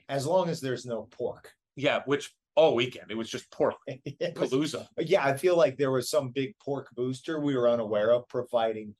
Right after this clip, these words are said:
Speaker 1: all the pork for
Speaker 2: There's
Speaker 1: the
Speaker 2: some
Speaker 1: weekend.
Speaker 2: anti-Jewish stuff going on in this whole weekend. So, uh, and then they start a putting competition where everybody's gonna get a chance to putt 'cause there were prizes to win. You could win a top-of-the-line Odyssey putter.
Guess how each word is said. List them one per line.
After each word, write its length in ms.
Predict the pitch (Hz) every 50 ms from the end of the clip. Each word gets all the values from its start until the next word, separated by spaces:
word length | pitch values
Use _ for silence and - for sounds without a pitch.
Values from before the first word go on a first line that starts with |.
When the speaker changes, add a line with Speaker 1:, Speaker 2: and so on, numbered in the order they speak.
| _ _ _ _ _
Speaker 1:
all 240 | _ 139 139 127 123
the 100 | 120 120
pork 340 | 117 - 135 123 104 101 -
for 60 | 190
Speaker 2:
There's 100 | 214 254
Speaker 1:
the 60 | - -
Speaker 2:
some 80 | 254
Speaker 1:
weekend. 240 | 214 196 185 185 185
Speaker 2:
anti-Jewish 460 | 190 160 147 - 147 151 131 123 -
stuff 220 | - - 139 - - _
going 220 | 135 113 101 165
on 160 | - 101 92 92
in 60 | 95 -
this 140 | - - -
whole 220 | 143 135 113 104
weekend. 280 | 107 110 98 _ - - _ _ - - _ _ _ _ _
So, 460 | - - - 208 196 180 170 - - _ _ _ _ _ _ _ _ -
uh, 360 | 170 170 170 170 160 156 - - _ _ _ _ _ _ _ _
and 200 | 165 180 185 185
then 340 | 190 214 233 247 247 240 233 - _ _ _
they 240 | 156 143 170 175 185
start 280 | 185 185 - 208 202 190
a 60 | 180
putting 320 | - - 240 285 262 214
competition 680 | - 151 131 107 - - _ _ 98 98 - 139 143 180 _ _ _ _ _ _ _ _ _ _ _ _ _
where 180 | - 151 160 - -
everybody's 420 | 170 190 190 233 226 220 220 220
gonna 160 | - 208 196
get 100 | 196 185
a 60 | 175 165
chance 280 | - 190 170 160 -
to 80 | - 139
putt 220 | _ 151 147 147 -
'cause 120 | - 143
there 80 | 156 160
were 100 | 151 143
prizes 440 | - - 185 196 226 - - - -
to 80 | -
win. 140 | 113 104 - -
You 120 | - 139
could 200 | 147 - 170 147 143
win 240 | 151 151 151 151 123 123
a 160 | 135 131 127 127 _ _ _ _ _ - - -
top-of-the-line 640 | - 175 170 - 180 165 156 156 151 151 156 151 -
Odyssey 420 | - 139 139 139 143 - - 151 135
putter. 320 | - 135 135 123 - -